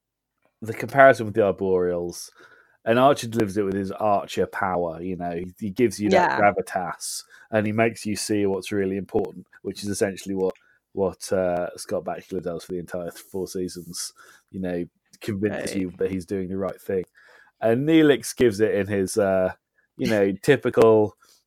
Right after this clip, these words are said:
Speaker 1: "I've got an idea here, and you're probably gonna, you're gonna have to listen to me 'cause I'm probably on the right money." But Archer
Speaker 2: Right.
Speaker 1: gives it with such power.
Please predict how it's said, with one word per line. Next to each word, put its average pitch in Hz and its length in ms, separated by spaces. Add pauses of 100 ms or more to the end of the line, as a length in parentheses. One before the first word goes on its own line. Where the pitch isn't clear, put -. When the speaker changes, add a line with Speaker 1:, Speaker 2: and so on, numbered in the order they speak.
(120)
Speaker 1:
"I've 123 180
got 139 320
an 123 80
idea 120 480
here, 87 360 (300)
and 101 400 (160)
you're 104 180
probably 110 280
gonna, 107 220
you're 117 160
gonna 123 80
have 110 100
to 123 60
listen 98 240
to 95 100
me 90 200
'cause - 120
I'm 95 120
probably 101 380
on 92 120
the 98 80
right 98 180
money." 95 260 (340)
But - 80
Archer 110 380
Speaker 2:
Right. - 80
Speaker 1:
gives 101 220
it 95 120
with 95 120
such 107 300
power. 85 400